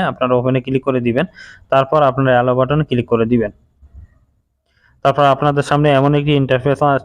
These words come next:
চলে আসবে। আপনারা এই ডান পাশে দেখতে পাচ্ছেন অ্যারো আইকন, এখানে আপনি ট্যাপ করতে থাকবেন। তো ট্যাপ করা হয়ে গেলে তারপর ডানে ক্লিক করে দিবেন। তারপর আপনার যে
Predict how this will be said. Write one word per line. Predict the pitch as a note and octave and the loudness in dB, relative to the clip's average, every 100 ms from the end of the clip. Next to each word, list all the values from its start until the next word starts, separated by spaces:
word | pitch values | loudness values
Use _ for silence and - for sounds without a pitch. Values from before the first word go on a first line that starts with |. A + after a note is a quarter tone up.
| - | -2
চলে | D3+ D3 A#2+ | 2 4 2
আসবে। | A#2+ E3+ G3 B2 | 0 -2 -2 -4
আপনারা | - C3 C3 C3 | -2 2 2 2
এই | B2+ B2+ | 0 0
ডান | C3 B2+ | 0 0
পাশে | C#3+ D3 C#3+ | -2 0 0
দেখতে | C#3 D3 | 0 -2
পাচ্ছেন | C#3 D3+ C#3 | 0 -2 2
অ্যারো | B2+ C#3+ C3+ | 2 2 0
আইকন, | A#2+ E3 C#3+ | 0 -4 -2
এখানে | B2 B2+ B2 A#2+ | -2 0 0 0
আপনি | B2+ B2 A#2+ - - | 0 -2 -2 -12 -6
ট্যাপ | C#3 C#3+ C3 | -2 0 -2
করতে | B2 A2+ | -4 -4
থাকবেন। | A#2 A2+ C#3+ G#3 _ _ _ _ _ _ _ _ _ _ _ _ _ _ _ _ D2 - _ _ _ | -4 -2 -4 -4 _ _ _ _ _ _ _ _ _ _ _ _ _ _ _ _ -20 -20 _ _ _
তো | - C3 | -8 0
ট্যাপ | D3+ - | 0 2
করা | D3+ C#3+ | 2 2
হয়ে | C#3+ | 2
গেলে | E3 F#3 | 2 0
তারপর | D#3 C3 B2+ | 0 2 4
ডানে | B2+ D3+ | 4 2
ক্লিক | B2 A#2 A#2 | -2 -2 -2
করে | A2 G#2+ | -2 -4
দিবেন। | G#2+ - _ _ _ - - | -6 -8 _ _ _ -14 0
তারপর | C3+ D#3+ D#3 C3 | 2 4 4 4
আপনার | - C#3 C#3 C3 | 2 2 2 2
যে | C3+ D3 | 2 4